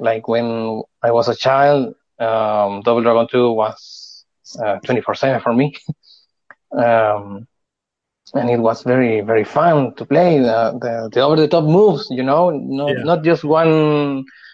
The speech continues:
Speaker 1: button for, for attacks. Uh, no, so you have punch, kick, and hurricane kicks, and, and all that, that stuff, you know. So
Speaker 2: Mm-hmm.
Speaker 1: I wanted to, to make a Double Dragon that has the, the most of, of replay value,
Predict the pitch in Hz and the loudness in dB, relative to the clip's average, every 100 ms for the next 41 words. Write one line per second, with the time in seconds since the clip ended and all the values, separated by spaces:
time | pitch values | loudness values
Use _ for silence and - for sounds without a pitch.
0 | _ 147 160 151 - 127 120 113 - 120 | _ 0 2 2 2 2 2 0 -2 -2
1 | 113 127 139 - - _ _ _ - 113 | 0 0 -2 -4 -16 _ _ _ -8 -8
2 | 110 107 101 101 98 _ - 104 98 - | -6 -8 -10 -10 -16 _ -14 -8 -8 -4
3 | 113 107 107 - 107 104 _ - 127 127 | -2 -2 -4 -4 -4 -4 _ -4 -2 -2
4 | - - 131 127 - 117 101 101 - _ | -6 -6 -4 -4 -6 -14 -14 -16 -20 _
5 | - _ _ - _ - 127 117 117 101 | -20 _ _ -20 _ -2 0 0 -2 -4
6 | - 120 117 107 98 95 - - 101 113 | -2 -2 -2 -10 -10 -12 -14 -10 -4 -2
7 | 113 110 - _ _ - - - 131 101 | 0 -2 -4 _ _ -6 -6 0 -2 0
8 | 104 135 - - - _ - 143 131 123 | -2 -2 -4 -20 -20 _ -2 2 4 4
9 | 117 117 - 147 151 170 190 175 165 156 | 2 2 0 2 2 0 -2 2 2 2
10 | 151 170 180 175 160 160 151 147 151 135 | 0 0 0 2 2 2 4 4 4 2
11 | 120 - - 123 - - - - 123 113 | 0 -4 -10 -8 -8 -14 -20 -8 -2 -2
12 | 110 104 107 113 113 107 - _ _ _ | -2 -4 -4 -2 -2 -6 -8 _ _ _
13 | - 113 - 113 120 113 110 110 107 | -8 -6 -4 -4 -2 0 2 0 0